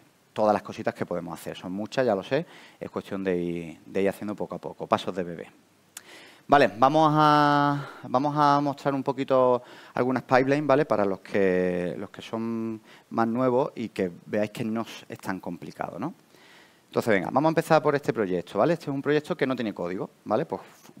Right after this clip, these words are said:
con un proyecto sin código vamos a hacer una pipeline. Ya está hecha, pero os la voy a, os la voy a contar un poquito. ¿Vale? Eh, fijaros,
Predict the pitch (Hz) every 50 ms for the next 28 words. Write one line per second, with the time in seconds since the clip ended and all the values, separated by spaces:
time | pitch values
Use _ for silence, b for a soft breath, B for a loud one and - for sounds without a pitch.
0 | - - - 117 123 127 143 143 143 143 117 - - - 151 170 170 - 175 175
1 | 175 175 - - 170 147 135 120 104 - - 110 101 92 80 - 85 85 82 85
2 | 85 82 92 92 - 117 117 117 - 143 143 123 104 95 92 87 87 87 87 90
3 | 85 73 - 87 87 87 92 90 90 85 - 90 87 82 - 82 - 78 76 -
4 | - B B B B B B B B B B B B B _ _ - - 113 120
5 | 160 - - - 127 123 120 113 104 - 120 - 143 135 104 85